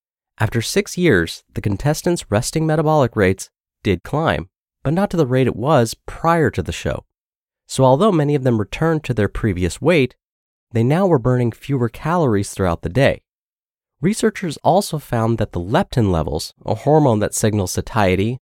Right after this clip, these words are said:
and is linked to fat mass, did return to normal levels after the show. Although the leptin returned, the participants likely and potentially unconsciously returned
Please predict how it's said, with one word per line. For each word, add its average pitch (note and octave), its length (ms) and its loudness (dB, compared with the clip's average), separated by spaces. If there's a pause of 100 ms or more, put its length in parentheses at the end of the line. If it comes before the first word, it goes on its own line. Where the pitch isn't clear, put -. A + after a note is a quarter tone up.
and A2 200 0
is G#2+ 100 -2
linked F#2+ 240 -2
to - 140 -12
fat D#3+ 320 -2
mass, F#2 360 -4 (540)
did A3+ 240 2
return A#2 360 -2
to - 120 -8
normal F2+ 380 0
levels E2+ 360 -2
after F2 280 -4
the F2 80 -8
show. - 360 0 (720)
Although A#2+ 260 4
the C3 100 0
leptin A#2+ 440 0
returned, F#2 480 0 (340)
the - 60 -2
participants B2 880 0
likely G#2+ 500 -2
and G2 440 -2
potentially B2+ 580 0
unconsciously G2 880 0 (380)
returned A2+ 640 2